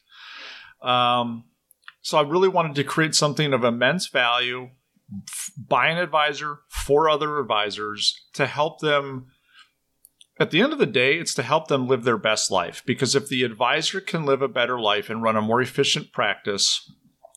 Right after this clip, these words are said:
bring in more clients, make more money, but not do it at the expense of missing time with their family and all of these things, well, if the advisor is happier,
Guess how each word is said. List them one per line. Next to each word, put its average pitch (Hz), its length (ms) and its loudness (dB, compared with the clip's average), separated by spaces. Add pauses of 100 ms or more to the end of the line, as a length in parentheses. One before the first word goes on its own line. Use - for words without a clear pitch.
bring 143 280 0
in 151 100 2
more 139 140 2
clients, 117 420 0
make 135 200 2
more 127 160 2
money, 127 340 2
but 113 200 0
not 123 260 -2
do 127 120 4
it 127 80 2
at 110 120 2
the 120 100 -2
expense 120 520 0
of 107 120 0
missing 120 300 2
time 120 280 -2
with 117 160 -4
their 104 120 2
family 113 580 0
and 107 80 -2
all 107 180 2
of 101 80 0
these 107 220 -4
things, 110 680 -2 (1000)
well, 139 180 4
if 139 100 -4
the 131 380 -6
advisor 180 600 -2
is 175 140 -4
happier, 117 640 -4